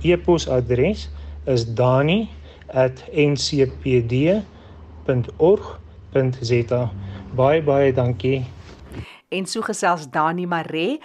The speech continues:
Speaker 2: van die Nasionale Raad van en vir persone met gestremthede. Ek herhaal graag sy kontakbesonderhede. Telefoonnommer nul agt een, nul een sewe, vyf drie nege sewe of stuur vir my e-pos, dani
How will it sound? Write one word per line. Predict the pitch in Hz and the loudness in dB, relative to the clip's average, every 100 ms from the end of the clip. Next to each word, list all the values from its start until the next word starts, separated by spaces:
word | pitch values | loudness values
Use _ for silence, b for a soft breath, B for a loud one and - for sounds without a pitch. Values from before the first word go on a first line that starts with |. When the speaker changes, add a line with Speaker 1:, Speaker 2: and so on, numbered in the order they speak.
| B | B
Speaker 2:
van | - 208 | -4 -2
die | |
Nasionale | 196 180 208 180 170 180 | -4 -6 -4 -2 -2 -2
Raad | 170 147 - | -4 -6 -8
van | - 196 214 254 | -4 -2 0 -2
en | - 165 | -6 -10
vir | 175 | -12
persone | 170 - 170 156 | -12 -6 -6 -6
met | 147 139 | -8 -10
gestremthede. | 165 - 151 151 - 139 160 | -14 -10 -8 -8 -8 -8 -4
Ek | - 233 | -4 -2
herhaal | 180 156 | -2 -2
graag | 160 175 165 - | -2 -2 -2 -2
sy | 165 | -6
kontakbesonderhede. | 139 151 156 190 - 196 208 196 196 190 240 339 B B B B - | -6 -8 -4 -4 -4 -8 -8 -6 -4 -2 -4 -6 B B B B -2
Telefoonnommer | 220 226 262 226 247 208 | 0 0 -2 -2 -2 -4
nul | 151 | -6
agt | 147 - | -6 -10
een, | 208 214 269 403 _ _ _ _ _ _ - | -6 -2 -2 -4 _ _ _ _ _ _ -10
nul | 175 208 254 - | -2 0 0 -4
een | 247 247 | -2 -2
sewe, | 233 - 180 151 80 - _ | -2 -6 -6 -6 -8 -12 _
vyf | _ - 311 - | _ -2 -2 -4
drie | - 170 180 - _ | -6 -6 -8 -12 _
nege | 170 147 143 175 | -10 -8 -8 -10
sewe | - 151 143 147 | -8 -8 -10 -8
of | 160 | -8
stuur | - 202 | -10 -12
vir | 190 175 | -8 -8
my | 170 208 | -8 -4
e-pos, | 220 - 262 - - B B - | -6 -2 -4 -4 -8 B B -2
dani | 175 160 175 254 | 0 0 -2 -4